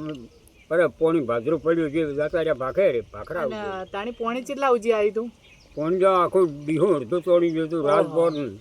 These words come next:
Speaker 2: ડીસા ને
Speaker 1: લકડા ને બીજા ને દાટીયા ને બાદલ સાફ કરી દીધા, ભોન ને બીજી.
Speaker 2: એટલે ઘણું બધું આવી ગયું તું ને?
Speaker 1: હો, ઘણું પોણી આવ્યું હતું.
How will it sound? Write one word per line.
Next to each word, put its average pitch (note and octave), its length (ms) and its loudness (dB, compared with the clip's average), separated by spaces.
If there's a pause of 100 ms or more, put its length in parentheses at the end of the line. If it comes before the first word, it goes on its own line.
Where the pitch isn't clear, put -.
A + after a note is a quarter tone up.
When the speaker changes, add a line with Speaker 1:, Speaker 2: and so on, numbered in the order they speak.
(160)
Speaker 2:
ડીસા F3 260 -2
ને A#3+ 60 0
Speaker 1:
લકડા F3+ 220 2
ને D3+ 120 0
બીજા D#3+ 300 0
ને D3+ 120 -2
દાટીયા D3+ 380 -2
ને E3 100 -2
બાદલ D3 360 0 (480)
સાફ E3 280 0
કરી D#3+ 180 2
દીધા, C#3+ 300 -2
ભોન B2+ 320 -4
ને C3 140 -6
બીજી. A#2 320 -8
Speaker 2:
એટલે G3 320 -6
ઘણું F#3+ 340 -2
બધું G#3+ 280 4
આવી G3 120 4
ગયું F#3+ 140 -8
તું A3 100 -8
ને? C4+ 60 -2
Speaker 1:
હો, C#3+ 180 4 (120)
ઘણું C3+ 260 -4
પોણી C#3+ 240 -2
આવ્યું C3 300 -4
હતું. G2 220 -12